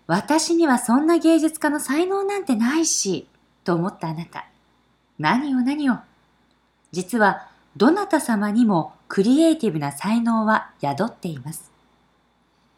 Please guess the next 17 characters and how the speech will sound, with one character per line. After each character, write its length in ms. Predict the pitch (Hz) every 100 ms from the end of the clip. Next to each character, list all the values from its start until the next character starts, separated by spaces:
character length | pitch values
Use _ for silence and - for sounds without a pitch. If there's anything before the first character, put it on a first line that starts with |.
| _ _ _ _ -
簡 220 | 302 370
単 200 | 392 392
な 100 | 392
こ 120 | 381
と 100 | 381
で 80 | 294
い 120 | 254
い 60 | 277
ん 60 |
で 120 | 202
す。 100 | 196 - _ _ _ _ _ _ _ -
絵 140 | 254
を 80 | 269
描 160 | 226
く 60 | 226
と 140 | - -
か、 260 | 151 147